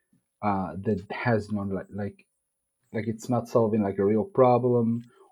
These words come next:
or, uh, they didn't communicate, or even if it, even if it is, they don't communicate the right way to the, uh, to the people that sh-, they should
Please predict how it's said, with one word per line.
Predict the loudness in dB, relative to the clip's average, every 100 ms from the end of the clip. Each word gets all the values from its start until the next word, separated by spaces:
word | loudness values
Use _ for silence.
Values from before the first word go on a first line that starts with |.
| -2 2
or, | 2 0 -2
uh, | -2 -2 -2 -4 -6 -8 -12 _ _ -2
they | 0 2
didn't | 2 2 0
communicate, | -6 -2 0 2 2 2
or | 2 0 0
even | 2 2 0 -4 -6
if | -2
it, | -2 -2 -2
even | 0 0
if | 0
it | 2
is, | 4 2 0 _ _ _ _ _ -2
they | 2 2 0 -6 -20 -20 -20 _ _ _ 2
don't | 2 2
communicate | 2 4 4 2 4 4 4 0
the | -2 0 2
right | 2 0
way | 2 2 0 -2
to | -4 -2
the, | -4 -4 -6 -10 -10
uh, | -10 -12 -18 -8
to | -4
the | -2 -2
people | -2 2 2 2
that | -2
sh-, | -8 -10 -10
they | -12
should | -4 -2